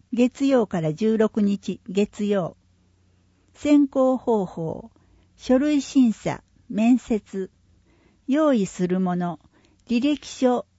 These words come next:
応募資格を証明するものの写し。詳しくは保健医療課に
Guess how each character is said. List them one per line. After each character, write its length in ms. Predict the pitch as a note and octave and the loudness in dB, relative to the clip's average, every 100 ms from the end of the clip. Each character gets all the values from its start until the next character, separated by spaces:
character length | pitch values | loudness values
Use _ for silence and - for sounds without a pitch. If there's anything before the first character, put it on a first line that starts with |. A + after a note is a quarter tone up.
| _ B3+ | _ -2
応 180 | C#4 | 0
募 160 | C4 C4+ | 0 -2
資 160 | - - | -2 -4
格 300 | A3+ - E3+ | -4 -2 -4
を 100 | D#3+ | -2
証 300 | A#3 A#3 A3+ | 0 2 2
明 180 | A3 | 0
す 180 | A3 - | -2 -2
る 120 | G3 | -2
も 140 | G3 G3 | -2 -2
の 120 | F#3+ | -2
の 160 | D#3 - | -4 -6
写 280 | F3 - F3+ | -10 -8 -10
し。 340 | - F3 - _ _ _ _ _ _ _ _ _ _ - | -8 -10 -10 _ _ _ _ _ _ _ _ _ _ -8
詳 240 | B3+ D4+ | 0 0
し 180 | C#4+ - | 0 -6
く 120 | - G3+ | -2 0
は 240 | F#3 - | 0 -4
保 180 | - B3 | -6 -6
健 320 | - D4 C#4 | 2 4 6
医 60 | C4 | 6
療 220 | C4+ C4 | 4 2
課 160 | - A#3 | 2 0
に 200 | A3+ | 0